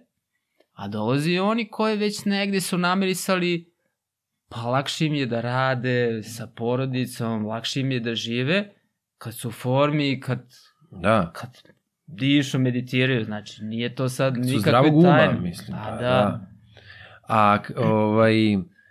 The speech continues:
Speaker 2: da li, em, video sam tvoj joga centar, u stvari, to je, e,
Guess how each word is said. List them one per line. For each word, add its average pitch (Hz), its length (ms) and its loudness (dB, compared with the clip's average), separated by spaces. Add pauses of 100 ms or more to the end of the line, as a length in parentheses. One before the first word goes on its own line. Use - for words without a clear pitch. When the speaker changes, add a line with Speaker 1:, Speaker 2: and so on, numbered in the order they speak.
(800)
Speaker 2:
da 120 340 4
li, 160 360 4
em, 123 640 -2 (200)
video 143 240 4
sam 135 440 -2 (1400)
tvoj 139 280 4
joga 123 260 4
centar, 117 460 0
u 120 80 -4
stvari, 120 440 2
to 123 120 2
je, 117 260 4
e, 110 40 -2